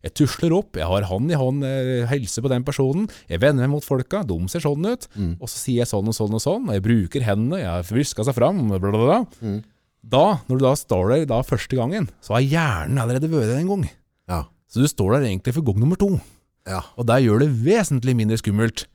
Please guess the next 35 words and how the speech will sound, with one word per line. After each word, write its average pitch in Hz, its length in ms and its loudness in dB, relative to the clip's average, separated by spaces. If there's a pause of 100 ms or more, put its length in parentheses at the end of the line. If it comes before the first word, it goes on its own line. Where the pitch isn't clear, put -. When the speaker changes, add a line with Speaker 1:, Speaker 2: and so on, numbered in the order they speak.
(120)
Speaker 1:
enn 127 140 0
gang 107 120 2
nummer 98 160 -2
en. 165 140 -6 (500)
Speaker 2:
Så 98 80 -14
klart. - 280 -8 (200)
Speaker 1:
Og 143 80 0
så 151 140 -2
s-, - 140 -8 (100)
hvert 131 240 0
eneste 214 260 0
show, 208 140 4 (320)
hvert - 160 0
eneste 202 260 2
oppdrag 165 220 2
jeg 180 80 0
har, 196 100 -2 (240)
det 139 140 -4
har 160 80 2
vært - 220 -4
ett - 260 -4
eneste 156 260 0
oppdrag 170 360 -2 (320)
der 117 100 2
jeg 143 80 4
har 147 240 2
møtt - 560 0
uten 123 240 0
å 110 80 0
ha 113 80 2
visualisert 131 640 -2 (420)
så 147 140 -2
godt 107 240 0
jeg 147 60 -2
kan. 160 200 0